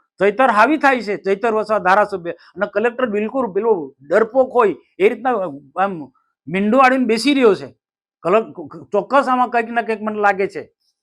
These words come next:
હું, હું સાચો છું કે હું, અ, કલેક્ટર સાચો કે ચૈતર વસાવા સાચો છે, એ સરકાર નક્કી કરશે. આ મુ-, મુ-, મતલબ સરકાર પાસે હું લઈ જઈશ અને સરકાર જો મારી સાથે ન્યાય કરે તો હું ભારતીય જનતા પાર્ટી છોડી દઈશ.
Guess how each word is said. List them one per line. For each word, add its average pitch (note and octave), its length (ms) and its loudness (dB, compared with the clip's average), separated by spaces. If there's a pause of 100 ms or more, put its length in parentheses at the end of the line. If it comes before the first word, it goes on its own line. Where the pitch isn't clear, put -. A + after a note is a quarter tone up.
(100)
હું, B3+ 220 2
હું A3 240 2
સાચો G#3+ 520 2
છું G#3+ 100 -2
કે G#3 280 0
હું, G3 180 -6
અ, G3 560 -2
કલેક્ટર G3+ 380 0
સાચો G3 380 0
કે G3 240 -2
ચૈતર F#3+ 420 -2
વસાવા G3 460 0 (180)
સાચો F3+ 340 -2
છે, F3+ 160 -4 (240)
એ D#3+ 40 -6
સરકાર F#3 440 6
નક્કી G3+ 300 2
કરશે. E3 240 -4
આ F3+ 120 6
મુ-, G3 240 -4
મુ-, F3+ 220 -8
મતલબ G3 240 -2 (240)
સરકાર F#3+ 400 4
પાસે F#3+ 400 2
હું F3 200 -4
લઈ E3+ 160 0
જઈશ D3 160 -4
અને D#3 120 -6
સરકાર F#3 420 4
જો A#3 120 0
મારી A3+ 200 2
સાથે A3+ 240 -2
ન્યાય A#3 180 -2
કરે C#4 200 0
તો - 300 -10
હું F#3 80 -4
ભારતીય F3 280 2
જનતા G3 140 0
પાર્ટી E3+ 320 2
છોડી D#3+ 240 -8
દઈશ. C3 220 -8